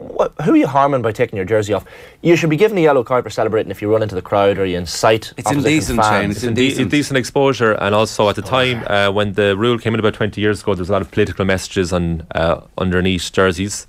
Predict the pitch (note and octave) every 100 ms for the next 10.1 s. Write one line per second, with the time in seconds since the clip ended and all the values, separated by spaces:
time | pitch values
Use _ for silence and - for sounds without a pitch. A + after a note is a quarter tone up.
0 | - G2 F2 - F#2+ G#2+ C#3 A#2 A#2 G#2+
1 | G#2+ G#2+ G2 G2+ - A2 G#2 F#2+ F#2 -
2 | G2 F#2 - F#2+ F#2+ F#2 F2 - _ _
3 | - F2+ F2+ F2 E2 D#2+ - - _ _
4 | - A2+ G#2+ G2+ G2+ G#2 F#2 - F#2 F#2
5 | E2+ E2+ G2+ - A#2 A2 A2+ G#2+ - -
6 | A2+ A2+ - A#2 A2+ A2+ - - G#2 G2
7 | - G#2+ G#2+ G#2+ - G#2 G#4 G4 D4+ -
8 | _ _ A2+ A2+ A2+ A#2 A2+ A2+ G#2+ G#2
9 | A2 A2 - G2+ G#2+ A#2+ E3+ - - A2
10 | G#2